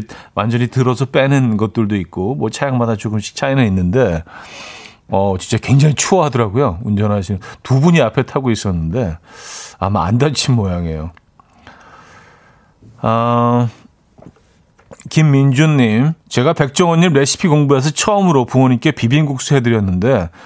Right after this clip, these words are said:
한 시간이나 걸렸어요. 그래도 맛은 최고라고 용돈도 받았습니다. 앞으로 더 잘 배워서 백종원님 못지않은 실력 발휘해야겠어요.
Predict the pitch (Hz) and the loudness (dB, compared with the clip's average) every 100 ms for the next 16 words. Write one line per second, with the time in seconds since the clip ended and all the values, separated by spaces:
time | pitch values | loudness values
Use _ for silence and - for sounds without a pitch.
0 | - - - - 190 160 170 156 143 120 | -20 -20 -6 0 2 4 2 2 0 0
1 | 107 92 113 120 92 _ _ _ _ _ | 0 0 0 0 -2 _ _ _ _ _
2 | - 135 156 123 117 165 147 - 220 208 | -2 0 2 0 2 0 0 0 2 2
3 | 160 120 104 117 147 147 143 131 107 95 | 2 0 0 0 0 2 2 0 -2 -4
4 | 104 92 104 107 - - - - 104 - | -4 -2 -2 -4 -10 -20 -10 -4 -4 0
5 | 135 131 123 120 123 123 123 117 107 151 | 0 2 -2 -2 -2 -2 0 0 2 0
6 | - 117 - 147 143 143 160 135 123 - | 0 -4 0 0 2 0 2 2 0 0
7 | 139 120 156 160 - - - - - _ | 0 2 0 0 -6 -20 -20 -20 -20 _
8 | - - 165 165 - 107 135 135 120 101 | -8 0 2 2 -2 0 2 2 0 -4
9 | - 104 98 | -2 -4 -4